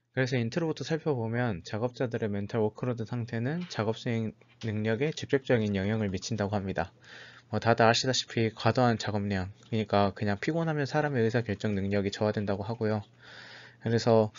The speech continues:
멘탈 워크로드를 평가하는 게 되게 중요하다고 이야기하고 있고 그동안에는 이제 설문 중심, 그리고 태스크를 얼마나 잘 선-, 잘 수행했는지,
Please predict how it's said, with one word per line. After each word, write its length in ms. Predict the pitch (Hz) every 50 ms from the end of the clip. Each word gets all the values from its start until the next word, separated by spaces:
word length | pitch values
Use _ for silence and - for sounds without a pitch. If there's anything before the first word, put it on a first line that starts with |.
| - - - - - - -
멘탈 280 | 110 107 107 139 139
워크로드를 520 | 135 139 - - 160 156 147 135 135 123 120
평가하는 540 | - 165 165 160 - 165 156 147 139 127
게 80 | 117 110
되게 220 | - 117 110 110
중요하다고 640 | 107 - - 117 117 120 123 117 113 107 101 - 104
이야기하고 480 | 101 104 107 104 - 123 135 120 110 95
있고 440 | 90 - - - 107 101 92 92 - -
그동안에는 880 | - - 104 117 117 117 113 113 110 110 107 107 110 107 107 107 107 98 -
이제 160 | 98 92 - 98
설문 380 | - - 165 156 165 165 151
중심, 400 | 135 120 110 107 110 135 160 180 - -
그리고 600 | - - 110 104 101 101 107 101 95 95 95 98 - -
태스크를 400 | - - 160 - - - 127 107
얼마나 320 | 110 117 120 117 113 107 98
잘 180 | - - 95
선-, 180 | - - 135 127 - - - - _ _ - - -
잘 280 | - - 107 104 104 -
수행했는지, 640 | - 143 135 127 139 135 131 113 101 92 90 87